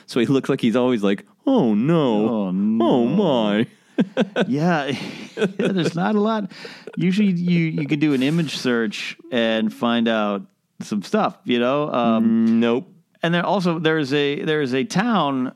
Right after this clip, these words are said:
Speaker 2: called Magaluf, or Magaluf.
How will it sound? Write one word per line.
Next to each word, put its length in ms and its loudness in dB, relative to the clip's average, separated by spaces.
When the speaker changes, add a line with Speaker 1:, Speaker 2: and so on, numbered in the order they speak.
Speaker 2:
called 500 -2
Magaluf, 1300 -2
or 240 -2
Magaluf. 800 -2